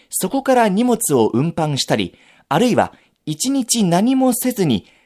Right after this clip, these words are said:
ただ、標高の高い場所に体を順応させる期間を作るそうです。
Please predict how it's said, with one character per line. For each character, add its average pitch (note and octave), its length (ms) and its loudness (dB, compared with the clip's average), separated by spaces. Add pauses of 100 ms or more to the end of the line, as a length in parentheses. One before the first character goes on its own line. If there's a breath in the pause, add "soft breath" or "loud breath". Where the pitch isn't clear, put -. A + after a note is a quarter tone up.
(140 soft breath)
た A#3 140 -2
だ、 E3 220 -2 (320 soft breath)
標 F#3 280 4
高 G3 240 2
の F#3 100 2
高 F#3+ 260 -2
い F3 100 2
場 C3+ 100 2
所 C#3+ 120 0
に C3 200 0 (260 soft breath)
体 F#3+ 420 2
を F3 160 2
順 F3+ 380 2
応 A#3 140 4
さ A3 140 -2
せ G#3 120 0
る G3 120 0
期 - 120 -14
間 C#3+ 260 -4
を C3+ 260 4
作 - 200 -4
る G#2 100 0
そ D#2 180 -8
う - 20 -10
で - 100 -14
す。 - 280 -12